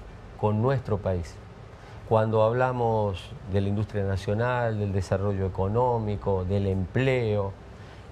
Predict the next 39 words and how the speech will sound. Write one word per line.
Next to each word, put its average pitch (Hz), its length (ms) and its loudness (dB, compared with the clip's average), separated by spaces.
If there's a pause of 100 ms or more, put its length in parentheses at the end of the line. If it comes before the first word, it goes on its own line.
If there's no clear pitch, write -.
(120)
de 110 120 6
la 113 80 4
seguridad 110 420 2
jurídica, 110 920 0
de 110 100 4
un 131 80 2
país 127 260 2
que 107 180 -2
crece, 143 600 0 (1500)
por 104 120 4
ahí 151 100 6
me 139 100 2
puede 117 300 4
gustar 117 600 4
cómo 107 320 2
habla 113 500 2
o 95 420 0 (440)
cómo 107 220 2
no 113 140 4
habla. 107 240 2
La 101 120 0
verdad, 135 420 4
eso 127 240 -2
de 110 80 4
los 104 120 0
perfiles, 117 680 -2
<laughs> 113 160 -4
yo 254 60 2
me 202 100 4
considero 143 540 2
alguien 143 240 2
ba-, 120 120 4
moderado, 117 580 2 (240)
pero 110 200 6
para 107 200 4
alguna 127 280 2
persona 127 360 2
podré 113 480 0
ser, 120 260 2